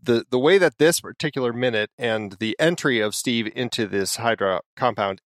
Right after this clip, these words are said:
is pretty cool. And it does make me also think of the seventies T V movie with Steve on his motorbike jumping out of that helicopter, because we've got, you know, a pretty fantastic little mo-, motorcycle stunt here as he drives up the, uh, conveniently diagonal wall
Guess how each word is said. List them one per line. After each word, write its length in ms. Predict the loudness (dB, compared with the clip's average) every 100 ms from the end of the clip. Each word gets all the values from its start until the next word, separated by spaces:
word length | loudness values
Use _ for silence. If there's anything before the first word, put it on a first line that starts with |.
| _
is 220 | 0 2
pretty 220 | 0 0
cool. 340 | 2 4 4 2
And 160 | 0
it 120 | 0 2
does 300 | 4 4 2
make 200 | 0 2
me 80 |
also 300 | 2 2 -2
think 300 | -2 -4 -4 -4
of 300 | -2 -2 -4
the 260 | -8 -8 -14 -20 -16 -2
seventies 440 | 2 2 0 -4
T 140 | -4 -4
V 120 | -4
movie 400 | -4 -4 -4 -8 -6
with 240 | -6 -6
Steve 320 | -8 -6 -4 -4
on 120 | -4
his 140 | -6
motorbike 480 | -4 -4 -2 -4 -4
jumping 300 | -6 -6 -4
out 100 | -4
of 60 | -4
that 120 | -4
helicopter, 580 | -4 -4 -2 -6 -6 -12
because 280 | -6 -6 -6
we've 140 | -4
got, 220 | -2 -2 -4 _ -20 -14 -4
you 60 |
know, 60 | -2
a 20 |
pretty 200 | 2 2
fantastic 520 | 4 2 4 2 2
little 200 | 0 0
mo-, 260 | 4 4 2 -2
motorcycle 460 | 0 0 0 0 -2
stunt 280 | 0 0 2
here 160 | 2
as 100 | 2
he 100 | 0
drives 420 | 0 4 4 4 2
up 160 | 2 0
the, 240 | -4 -6 _ _ _ -8
uh, 280 | -4 -4 -4 -4
conveniently 760 | -2 -2 2 2 4 4 2 -2
diagonal 760 | 2 2 4 4 2 2 2 4
wall 520 | 6 6 4 2